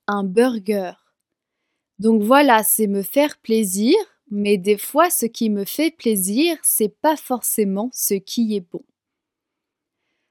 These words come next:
Pour cette même Française, bien manger, c'est manger ce qu'elle veut, ce qu'elle désire.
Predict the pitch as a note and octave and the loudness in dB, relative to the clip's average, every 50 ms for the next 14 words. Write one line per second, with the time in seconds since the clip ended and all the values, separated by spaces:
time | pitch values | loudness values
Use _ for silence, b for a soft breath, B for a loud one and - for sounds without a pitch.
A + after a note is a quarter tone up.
0 | _ _ - D4+ D4 - D#4 C#4+ - D4 F4 G4+ G4+ - - - B3+ A#3 - - | _ _ -4 -2 0 2 2 2 2 2 2 2 0 -2 -4 -2 -2 0 0 0
1 | - - A3 A3+ C4+ F4 F#4+ D4+ A3+ G3+ F3+ _ _ _ - F3+ F3 G3 B3 E4 | 0 0 0 0 2 0 0 0 -2 -2 -4 _ _ _ -12 -8 -2 2 2 4
2 | G4 F4+ C4+ A#3 A#3+ B3 A#3 F#3+ - G#3 C4 F4+ G#4 _ _ - - - - - | 4 4 4 4 4 2 0 0 0 -2 -2 -2 -4 _ _ -8 -4 -4 0 0
3 | G#3+ G3+ G3+ G#3 G#3+ G#3+ A3 G#3 G3 A3+ D4 E4 _ _ - - - - - A3+ | 0 0 2 0 0 0 0 0 0 0 -2 -2 _ _ -4 -2 -2 0 0 0
4 | G#3+ G#3 _ - G#3 F#3+ F#3+ F3+ F3 F#3 G3+ A#3+ C#4 A#3+ A3+ _ _ _ _ _ | -2 -4 _ -4 -2 -2 -2 -4 -4 -4 0 0 0 0 -2 _ _ _ _ _
5 | _ _ _ - - - G#3 G3+ _ - A3 A3+ A#3+ A#3+ G3+ F#3 - A3 A3 G#3 | _ _ _ -8 -6 -4 -4 -4 _ 0 0 2 2 0 -2 -2 -2 0 0 0
6 | F#3 F#3 G#3 G#3 F#3+ F3+ - | 0 -2 -2 -2 -2 -4 -8